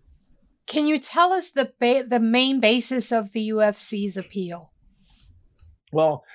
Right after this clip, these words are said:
Speaker 2: they're appealing on several fronts. So the main basis is, one is they're arguing that the,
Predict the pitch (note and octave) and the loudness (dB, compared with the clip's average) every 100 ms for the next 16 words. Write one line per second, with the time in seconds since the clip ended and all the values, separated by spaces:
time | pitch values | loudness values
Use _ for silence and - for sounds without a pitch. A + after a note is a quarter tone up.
0 | - - F3 D3+ C4+ E4+ D#4 E3 - E3 | -20 -2 0 2 2 2 2 2 2 0
1 | D3+ A#2+ - G#2+ C#3+ - - E2+ - - | 2 0 2 2 2 0 -4 -4 -6 0
2 | G#2+ A2 G2+ - - _ - C#3 G3+ C4 | 2 2 0 -8 -20 _ -2 2 2 2
3 | G3+ G3 F#3+ F#3 C#3+ A2 G#2 C3+ D3 D3+ | 2 0 0 -4 -2 -4 0 2 4 2
4 | G#2 B2 A2+ A#2 B2+ B2 C3 B2+ A#2+ G#2+ | 2 2 2 2 2 2 0 0 2 2
5 | G#2 - G#2 F#2+ | 0 2 2 2